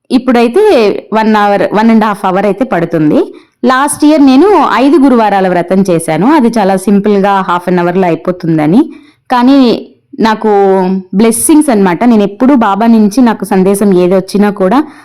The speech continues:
బాబా బ్లెస్సింగ్స్ లాగే స్వీకరిస్తాను. ఫస్ట్ గురువారం స్టార్ట్ చేసే ముందు నేను బాబా మందిరానికి వెళ్ళి నమస్కారం చేసుకుంటే, "తొమ్మిది గురువారాల వ్రతం చెయ్యి ఈ వారం, I mean, ఈ సంవత్సరము తొమ్మిది గురువారాల వ్రతం చేయమని" చెప్పి నాకు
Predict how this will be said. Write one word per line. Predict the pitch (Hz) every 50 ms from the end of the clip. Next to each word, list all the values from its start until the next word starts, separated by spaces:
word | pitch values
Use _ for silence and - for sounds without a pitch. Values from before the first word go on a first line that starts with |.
| _ -
బాబా | 208 202 190 214
బ్లెస్సింగ్స్ | 208 214 196 180 - - 202 196 196 202
లాగే | 185 180 180 185 214
స్వీకరిస్తాను. | - - 185 180 180 185 175 170 170 - - - 160 156 165 220 330 - - - - _ _ _ _ _ _ - - 262
ఫస్ట్ | 262 262 - 262
గురువారం | 254 269 254 220 220 208 196 208 214 196
స్టార్ట్ | - - 202 180 170 170 - - 196
చేసే | 185 185 - 180
ముందు | 180 180 180 190 214 247
నేను | 254 240 214 196 190
బాబా | 190 175 170 190
మందిరానికి | 208 202 185 185 175 190 202 202 196 196 185
వెళ్ళి | 175 175 180 190 220
నమస్కారం | 226 202 185 175 175 - - 185 180 175 175 170 175
చేసుకుంటే, | 165 165 - - - 160 175 180 - 359 - - - - _ _ _ _ _ _ _ _ _ -
"తొమ్మిది | 302 311 302 320 302
గురువారాల | 254 262 240 233 226 220 220 214 208 185
వ్రతం | 196 190 - 208 214
చెయ్యి | 226 233 196 170 165 170 185 196 190
ఈ | - - - - 196 190
వారం, | 180 180 175 175 165 170 175 170 165 160 - 185
I |
mean, | 185 170 156 156 - -
ఈ | 196 208
సంవత్సరము | 196 - 208 185 185 180 180 - - 202 196 190 214 311
తొమ్మిది | - - 226 202 202 208 190 202
గురువారాల | 185 196 185 185 180 175 175 175 175
వ్రతం | 160 160 160 156 - 175 185
చేయమని" | 185 175 170 156 156 156 156 151 151
చెప్పి | - - 147 - - 277
నాకు | 294 262 220 190 - 196 180 180 175 175